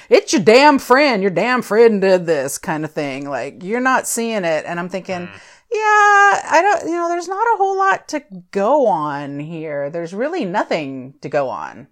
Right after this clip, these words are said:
Speaker 1: That wasn't very, con-, it wasn't convincing me. I think they needed a straight guy there. They definitely needed somebody that
Speaker 2: Well,
Speaker 1: was outside
Speaker 2: the
Speaker 1: of
Speaker 2: timeline, the prof-, uh, that he gives, he, he's caught in a lie, the profile, the, the hand with the cuts on it. Like, you know, there,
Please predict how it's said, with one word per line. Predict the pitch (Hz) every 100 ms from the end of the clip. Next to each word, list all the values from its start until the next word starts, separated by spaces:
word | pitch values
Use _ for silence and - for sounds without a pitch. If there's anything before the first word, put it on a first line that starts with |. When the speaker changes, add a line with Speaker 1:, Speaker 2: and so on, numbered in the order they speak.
| -
Speaker 1:
That | 202
wasn't | 262 277 233
very, | 214 208
con-, | - 165
it | -
wasn't | 202 247 247
convincing | 220 170 170
me. | 190
I |
think | 202 269
they | 226
needed | 180 175 220
a | 233
straight | 226 233 220 220
guy | 226 233
there. | 247 247
They | 226 165
definitely | 165 165 170 165 175
needed | 175 170
somebody | 165 165 160
that | 156
Speaker 2:
Well, | 233 220 214
Speaker 1:
was |
outside | 160 156 - 180 156
Speaker 2:
the |
Speaker 1:
of | 165
Speaker 2:
timeline, | 151 151 147 143 143 143 143
the | 127
prof-, | - 127 123 - -
uh, | 127
that | 127 127
he | 135
gives, | 123 127 123 123
he, | 131 123
he's | 139 -
caught | - 123 120
in |
a | 120
lie, | 110 101 101 104 104 104 104
the | 98
profile, | - 120 - - 110 104 101
the, | 107 120
the | 113
hand | 107 139 117 113 107
with | 113
the | -
cuts | - 117 - -
on | 107 104
it. | 107 -
Like, | 117 165
you | 226
know, | 151
there, | 220